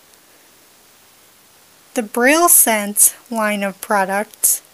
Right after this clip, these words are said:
is made by Hims Incorporated. The L Braille is made by Freedom Scientific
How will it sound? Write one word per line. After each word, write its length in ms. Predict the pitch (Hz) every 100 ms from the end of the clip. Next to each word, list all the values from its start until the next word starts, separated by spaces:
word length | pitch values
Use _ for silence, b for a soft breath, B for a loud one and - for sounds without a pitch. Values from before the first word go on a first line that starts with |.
| -
is 180 | 254 208
made 300 | 208 208 208
by 340 | 214 208 214 208
Hims 520 | - 240 240 262 277
Incorporated. 1040 | - 254 233 247 247 - - - - - - - _ b b b b b b b b -
The 180 | 240 247
L 240 | 269 294 320
Braille 400 | 285 226 214 220
is 260 | 233 240
made 300 | 226 226 233
by 240 | 226 226 208
Freedom 480 | - 262 262 302 320
Scientific 1000 | - 247 247 247 247 233 - - -